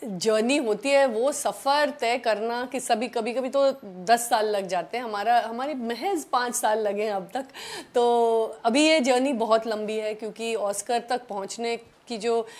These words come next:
अ, एक तरह से कैंपेन और स्ट्रैटेजी बनाने में जो एक्सपर्टीज चाहिए, पैसे चाहिए, पूरी तरह से सब लोगों का सपोर्ट चाहिए, वो इकट्ठा करना एक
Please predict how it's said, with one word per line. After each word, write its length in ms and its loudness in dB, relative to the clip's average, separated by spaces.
अ, 680 0
एक 220 -2
तरह 220 6
से 200 2
कैंपेन 640 0
और 120 -2
स्ट्रैटेजी 640 -2
बनाने 500 -2
में 260 -4
जो 460 -4
एक्सपर्टीज 680 -2
चाहिए, 360 -2
पैसे 400 -2
चाहिए, 500 -4
पूरी 400 -6
तरह 280 0
से 240 -2
सब 200 -2
लोगों 240 -2
का 160 -2
सपोर्ट 400 -4
चाहिए, 400 -4
वो 200 4
इकट्ठा 500 4
करना 440 2
एक 340 -2